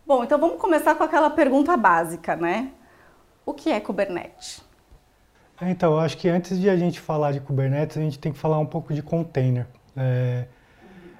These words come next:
Speaker 2: basicamente, o que é um container? É... Antigamente, a gente desenvolvia uma aplicação e você tinha que ir no servidor,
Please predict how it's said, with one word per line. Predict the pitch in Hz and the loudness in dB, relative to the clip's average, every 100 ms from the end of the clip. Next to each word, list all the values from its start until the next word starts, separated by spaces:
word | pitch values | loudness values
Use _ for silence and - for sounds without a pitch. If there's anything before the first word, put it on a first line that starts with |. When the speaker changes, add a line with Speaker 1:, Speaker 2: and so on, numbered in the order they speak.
| _ - 196 180 - | _ -20 -16 -16 -6
Speaker 2:
basicamente, | 135 165 170 202 185 185 190 | 0 0 0 0 0 0 -4
o | |
que | - | 2
é | 202 | 6
um | 196 170 | 6 4
container? | - 175 156 151 131 123 127 - - | 2 0 2 2 4 2 0 -8 -8
É... | 143 135 131 127 127 127 - _ _ _ _ _ _ _ - _ | -2 0 2 2 0 -4 -10 _ _ _ _ _ _ _ -20 _
Antigamente, | 190 156 202 180 175 185 196 | -4 2 4 6 6 4 4
a | |
gente | 180 | 4
desenvolvia | 160 165 165 147 160 | 4 2 2 2 0
uma | 156 | 0
aplicação | 156 135 139 - - 160 185 180 - _ _ - | -2 -2 -2 -2 0 2 2 0 -18 _ _ -10
e | 147 147 | -4 -2
você | 135 151 147 156 | 0 0 -2 -4
tinha | - 170 175 | -2 0 0
que | 170 170 | 0 -2
ir | |
no | 165 160 | 0 -2
servidor, | - 151 139 135 160 185 | -4 -2 -2 0 0 -2